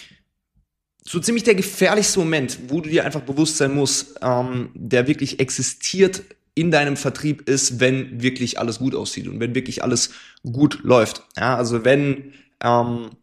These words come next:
es so scheint, als würde gerade alles perfekt laufen und man müsste sich keine Sorgen mehr machen, man müsste sich keine Gedanken machen, aus einem ganz, ganz einfachen Grund. Und zwar grundsätzlich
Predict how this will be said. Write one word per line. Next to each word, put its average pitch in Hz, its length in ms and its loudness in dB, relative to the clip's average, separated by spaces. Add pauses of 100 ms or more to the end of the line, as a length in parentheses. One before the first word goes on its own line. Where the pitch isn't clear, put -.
(760)
es - 160 4
so 139 100 4
scheint, 131 380 2
als - 220 0
würde 135 160 4
gerade 127 420 2
alles - 720 -2
perfekt - 380 -4
laufen 127 400 2
und 107 120 -6
man 117 160 -4
müsste 123 280 -2
sich 120 320 -4 (320)
keine 143 280 0
Sorgen 135 240 6
mehr 131 80 2
machen, 123 260 0
man 117 80 -4
müsste 120 220 -4
sich 117 120 -4
keine 123 220 -2
Gedanken 120 320 0
machen, 131 320 -4 (460)
aus 127 240 2
einem 143 180 -6 (180)
ganz, 139 280 2
ganz 127 160 0
einfachen 120 320 -2
Grund. 107 280 -4
Und 117 140 -6
zwar - 680 0 (1040)
grundsätzlich 156 1160 4